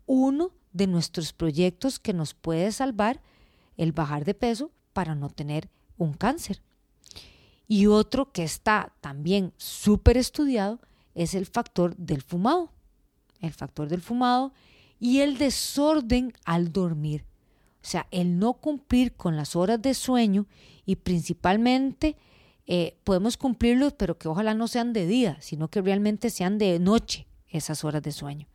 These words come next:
Entonces, esos puntos son factores que nosotros podemos prevenir, ¿verdad?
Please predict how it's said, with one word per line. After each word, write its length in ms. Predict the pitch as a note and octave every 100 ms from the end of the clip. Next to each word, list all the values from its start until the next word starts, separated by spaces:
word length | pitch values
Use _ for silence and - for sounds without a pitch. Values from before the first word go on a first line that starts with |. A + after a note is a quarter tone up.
| _ _ - -
Entonces, 400 | - D#3+ F3 F3 - _
esos 340 | - C4+ E4 -
puntos 880 | - - F4+ E4+ - G3 G3 - _ _ _ _ _
son 340 | - A#3 A#3
factores 880 | A3+ C#4+ - _ - C4 D4 C4+ -
que 140 | F#3+
nosotros 500 | D#3+ - E3+ F#3+ G3+
podemos 920 | - B3 B3 A#3 A3 G#3 C4+ - - _ _ _ _ _ _ _
prevenir, 640 | - A3 F3 D3 D#3+ C4+ - - _ _ _ _ _ _ D#3+
¿verdad? 360 | D3+ C#3+ F#3